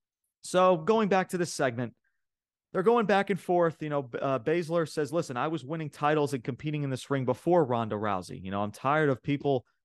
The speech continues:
saying, "I'm, I'm, I'm, I'm, I'm living in Ronda's shadow," and blah, blah, blah." And guys, R-, Ronda Rousey, her music hits as Ronda Rousey makes her return to W W E. The last time we saw her is when she lost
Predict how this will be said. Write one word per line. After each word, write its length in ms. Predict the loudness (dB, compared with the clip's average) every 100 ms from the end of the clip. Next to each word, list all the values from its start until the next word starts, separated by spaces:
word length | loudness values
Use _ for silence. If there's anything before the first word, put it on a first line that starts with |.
| _ _ _ _ _ _ -20 -14
saying, 340 | -6 -2 -2
"I'm, 160 | -2 -4
I'm, 300 | -6 -6 -6 -4
I'm, 160 | -6 -4
I'm, 340 | -4 -2 -4 -6
I'm 280 | -6 -4 -4
living 300 | -4 -4 -6
in 120 | -6
Ronda's 340 | -4 -4 -4 -6
shadow," 600 | -2 0 2 2 2 0
and 100 | -2
blah, 180 | -6 -6
blah, 120 | -4
blah." 440 | 0 2 4 2 -2 _ _ _ _ _ _ -8
And 160 | -2
guys, 560 | 2 2 2 0 -4 -14 -16
R-, 80 | -20 _ _
Ronda 280 | 0 2 4
Rousey, 640 | 4 4 4 2 0 -2 -6 _ _ _ _ _ _ _ _
her 180 | 2 2
music 460 | 2 0 0 -2 -2
hits 600 | -2 -2 -4 -10 -10 -8
as 200 | -8 -6
Ronda 280 | -2 0 0
Rousey 480 | 2 2 2 0 -2
makes 360 | -2 -4 -4
her 120 | -4 -2
return 460 | -4 -4 -4 -4
to 100 | -4
W 260 | -2 -2 0
W 280 | -2 -2 -4
E. 80 | -2
The 80 |
last 300 | -2 -2 -2
time 160 | -4 -6
we 80 | -6
saw 320 | -4 0 2
her 120 | 0
is 100 | -2
when 160 | -6 -10
she 200 | -10 -8
lost 520 | -2 0 0 -2